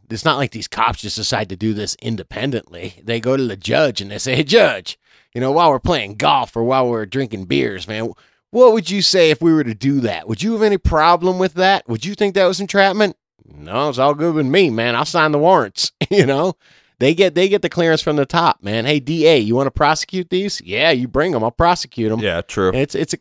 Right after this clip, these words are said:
Speaker 1: it's a joined effort, you know? It's not like they're like, "Damn it, I can't believe we went and got all, had all this ambition and the sure, the judge didn't like us doing it." You know, it's all a coordinated effort to get some money into that, into that county.
Speaker 2: Yeah, but
Speaker 1: Pull
Speaker 2: definitely
Speaker 1: some money out of that road.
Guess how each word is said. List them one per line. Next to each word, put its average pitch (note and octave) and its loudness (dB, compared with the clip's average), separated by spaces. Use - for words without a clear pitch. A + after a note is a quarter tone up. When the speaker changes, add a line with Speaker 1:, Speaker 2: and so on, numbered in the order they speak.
Speaker 1:
it's - -2
a F3+ 6
joined D3 2
effort, A2+ 0
you G2 -6
know? A#2 -4
It's - -16
not C#3+ 2
like C3 -2
they're B2+ 0
like, A2+ -2
"Damn E3 -2
it, A2+ -2
I F#2 -4
can't E3 -2
believe D3 0
we B2 0
went C3+ -2
and G2 -14
got D3 0
all, D#3 4
had D3 0
all D#3+ 6
this C#3+ 0
ambition C#3+ -2
and G2+ -6
the G#2 -8
sure, C#3+ -6
the A#2 -6
judge D3+ 2
didn't C3+ -6
like B2+ -2
us B2 -4
doing A2 -4
it." - -20
You A2+ -6
know, D3+ 0
it's D#3+ -8
all C3+ 4
a G2+ -8
coordinated G2+ -4
effort F#2 -8
to F#2+ -14
get F2+ -10
some G2 -10
money F#2+ -6
into F#2+ -6
that, F#2+ -6
into C3 2
that A2+ -4
county. B2 -2
Speaker 2:
Yeah, G#2 4
but B2 0
Speaker 1:
Pull C#3+ 0
Speaker 2:
definitely D#3 4
Speaker 1:
some D3 0
money D3+ 4
out C3+ 2
of C3+ 0
that A2 2
road. A2 2